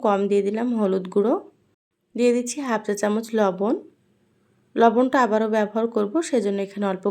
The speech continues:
করে দিয়ে দিলাম। এবার চামচ দিয়ে খুব ভালোভাবে মিশিয়ে নিচ্ছি। আপনারা চাইলে হাত দিয়েও মিশিয়ে নিতে পারেন। এমনভাবে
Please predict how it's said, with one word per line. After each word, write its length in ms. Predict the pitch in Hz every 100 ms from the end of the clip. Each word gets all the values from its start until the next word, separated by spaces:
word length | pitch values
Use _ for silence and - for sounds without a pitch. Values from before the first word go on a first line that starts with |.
| 202
করে 160 | 214 233
দিয়ে 180 | 220 196
দিলাম। 240 | 180 214 392 - _ _ _ _ _ _ -
এবার 220 | - 220 226
চামচ 300 | 196 196 196
দিয়ে 120 | 233 233
খুব 100 | 247 214
ভালোভাবে 400 | 208 202 196 202 277
মিশিয়ে 300 | 254 214 - 185
নিচ্ছি। 360 | 185 180 - 190 185 _ _ _ _ _ _ _ _ _ _ _ _ _ _ _ _ _ _ _ -
আপনারা 360 | 214 226 233 240
চাইলে 260 | 240 226 233 233
হাত 160 | 214 185
দিয়েও 160 | 208 240
মিশিয়ে 260 | 240 233 247
নিতে 180 | 220 220 208
পারেন। 240 | 196 202 392 - _ _ _ _ _ _ _ _ -
এমনভাবে 480 | 220 233 247 247